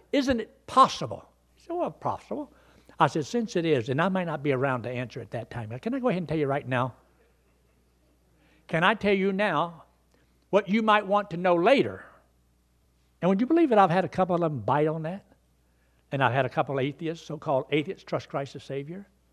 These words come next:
just because I, you just outsmarted them. I'm not trying to change your mind. I'm just gonna tell you that later on you might change your mind, you wanna know, and then I won't be around to tell you. So let me tell you now. <laughs> I mean,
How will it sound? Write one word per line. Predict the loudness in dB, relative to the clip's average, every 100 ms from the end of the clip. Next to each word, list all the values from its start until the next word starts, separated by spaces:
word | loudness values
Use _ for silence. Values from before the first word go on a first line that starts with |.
| _ _ _ _ _ _ _
just | -2 -2
because | 4 4 4
I, | -4 -8
you | -10
just | -6 -4
outsmarted | -4 -4 4 6 6
them. | 2 -6 -10 _ _ _ _ _ _ _ 0
I'm | 2
not | 2
trying | 2 2
to | 2
change | -2 -2
your | -2
mind. | 0 0 -2
I'm |
just | -2
gonna | -2
tell | -2
you | -4 -4 -4
that | -2 6
later | 6 8 6
on | 4
you | 2
might | 0 0
change | -2 -2
your | 0
mind, | 0
you | 0
wanna | 2
know, | 4 4
and | 4
then | 4
I |
won't | 4 4
be | 4
around | 4 4
to | 0
tell | 0
you. | 0
So | 0
let | 0
me | 2
tell | 2
you | 2 0
now. | -4 -8 -12 _ _ _ _ _ _ _ -20 2
<laughs> | 2 2 -16 _ _ _ -14 -10 -12 -10 -16 _ _ -20 -20 -20 -20 _ _ _
I | -2 0 2 2
mean, | -2 -6 -8